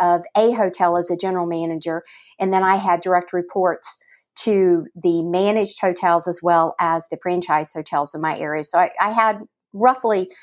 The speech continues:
thirty indirect reports and direct report hotels. And with that, I decided that I didn't want to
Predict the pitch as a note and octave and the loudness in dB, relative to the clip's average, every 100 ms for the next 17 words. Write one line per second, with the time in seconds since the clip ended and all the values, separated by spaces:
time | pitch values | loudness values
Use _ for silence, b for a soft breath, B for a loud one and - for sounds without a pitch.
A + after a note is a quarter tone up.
0 | B B - A#3+ A3+ A3+ A3+ G#3+ - F#3+ | B B -4 0 2 2 0 -2 0 0
1 | G3 F3+ E3+ E3 - E3 - D#3+ D#3+ - | 0 2 2 2 -2 -6 -4 0 0 0
2 | - - F3 E3 D#3+ D#3 D#3 - D#3 D3 | -6 -4 -4 -4 -4 0 -2 -2 -10 -8
3 | D#3+ D3 D3 - D#3+ D3+ F#3+ E3 D3 - | -6 -6 -6 -8 -6 -2 0 2 0 -4
4 | B B B B - G#3 G3+ C4 G4+ - | B B B B -2 0 0 0 0 2
5 | F#3+ E3+ E3+ - - - F#3 F#3 F#3+ F#3+ | 4 4 2 0 -4 2 4 4 4 0
6 | G3+ A3+ A3 A#3+ G3 F#3+ F#3 A#3 B3 A#3 | 0 2 2 2 2 2 2 2 4 4
7 | G#3+ F#3 | 2 0